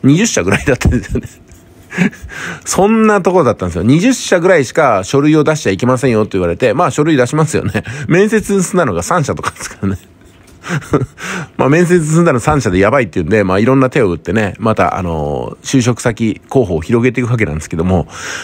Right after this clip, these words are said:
まあ、なんとかね、会社に潜り込んでいた先輩のつてをたどって、いろんな面接受けさせてもらいましたけども、まあ、どこも厳しいよね、と。だって、一応、定員は取るけども、あの、昨年の十分の一とかね、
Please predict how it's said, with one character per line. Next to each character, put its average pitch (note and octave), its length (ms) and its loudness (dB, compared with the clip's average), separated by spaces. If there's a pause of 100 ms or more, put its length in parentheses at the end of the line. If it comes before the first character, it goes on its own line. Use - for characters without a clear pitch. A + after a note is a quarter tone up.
(100)
ま B2+ 260 4
あ、 A#2+ 40 2
な C3+ 140 2
ん F3+ 100 0
と - 80 -6
か G#2+ 120 0
ね、 G#2+ 500 0
会 A2+ 180 0
社 A#2 140 0
に A2+ 80 2
潜 A2+ 220 4
り A#2 80 -4
込 B2+ 120 2
ん A2 40 0
で F#2+ 80 0
い F2+ 60 0
た F#2+ 140 0
先 G2 220 0
輩 G2+ 140 2
の F#2+ 100 -2
つ - 120 -12
て A#2+ 100 2
を D#2 320 0
た G#2 100 0
ど F#2+ 100 2
っ F#2 40 -4
て、 - 180 -2
い G2 40 2
ろ C3+ 100 4
ん - 20 4
な C#3 80 2
面 C3+ 160 4
接 A#2 80 -4 (100)
受 B2 80 2
け C#3 80 0
さ F3 120 2
せ - 80 -8
て - 40 -2
も F#2 80 -2
ら F2 60 0
い F2 60 0
ま G2 100 0
し - 40 -4
た F2 80 -4
け D#2 80 -6
ど E2 100 -4
も、 F#2+ 300 0 (400)
ま G2 180 0
あ、 G2 60 0
ど F#2 120 -2
こ F#2 80 -2
も G2+ 120 2
厳 G#2 180 2
し - 80 -2
い C3 40 4
よ G2+ 80 2
ね、 F#2+ 200 0
と。 - 180 -10 (360)
だ C3 80 2
っ B2 40 -2
て、 E2 260 -4
一 B2+ 200 0
応、 D3+ 280 2
定 D3+ 140 0
員 E3 160 0
は D#3+ 80 2
取 E3+ 140 2
る C#3 40 0
け F#2+ 120 0
ど E2 80 -2
も、 F#2 300 0 (260)
あ G2 120 0
の、 E2+ 80 0
昨 C3 220 0
年 F#3 160 2
の D#3 180 2
十 C#3+ 280 2
分 F#3 100 2
の F3 80 4
一 D#3 140 0
と - 100 0
か D#2 80 -2
ね、 D2 180 -6